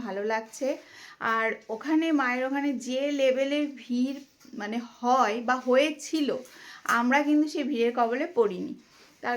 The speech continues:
কারণ আমরা বেশ অনেকটা তাড়াতাড়িই গেছিলাম। আর আমরা যেখানে মানে লাইন দিয়েছি তারপর থেকে শুরু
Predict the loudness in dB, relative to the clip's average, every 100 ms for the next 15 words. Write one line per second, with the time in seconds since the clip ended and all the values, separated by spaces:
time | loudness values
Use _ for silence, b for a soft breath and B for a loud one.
0 | 0 0 2 0 -2 -2 -2 -2 -4 -4
1 | -4 -6 -6 -8 -6 -4 -2 -2 -2 -2
2 | -2 -2 -2 -4 -4 -6 B B B 0
3 | 2 4 2 0 -2 -4 -4 -2 0 0
4 | 0 -2 -2 0 0 0 -4 -6 -10 -6
5 | -4 -2 -4 -4 0 0 0 -6 -6 -6
6 | -6 -4 -2